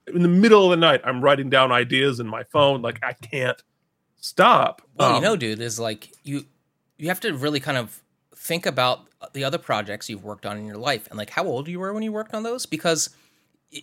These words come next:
Speaker 2: you are obsessive, right? I think it's fair to say with your work.
Speaker 1: I think that's fair.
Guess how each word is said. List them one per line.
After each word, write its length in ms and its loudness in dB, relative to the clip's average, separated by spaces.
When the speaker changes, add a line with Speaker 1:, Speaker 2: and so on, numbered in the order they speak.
Speaker 2:
you 400 -4
are 340 4
obsessive, 760 -4
right? 200 -10
I 40 -14
think 200 -12
it's 200 -8
fair 420 -6
to 100 -12
say 180 -4
with 220 -14
your 180 -10
work. 220 -4
Speaker 1:
I 40 -6
think 200 -6
that's 200 -4
fair. 300 -6